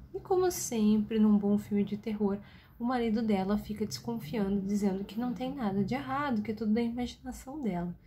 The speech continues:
E é aí que começa a acontecer muitas coisas e ela traz uma médium.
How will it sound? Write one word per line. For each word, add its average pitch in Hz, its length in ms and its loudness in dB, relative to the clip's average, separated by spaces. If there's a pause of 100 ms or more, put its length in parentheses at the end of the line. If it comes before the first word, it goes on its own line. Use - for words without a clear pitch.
(480)
E 226 140 -2
é 269 120 -2
aí 240 440 -2
que 254 160 -10
começa 220 480 -4
a - 20 -18
acontecer 220 520 -4
muitas 220 480 -2
coisas 214 640 0
e 220 60 2
ela 220 240 0
traz 208 640 0
uma 240 240 0
médium. 214 600 -2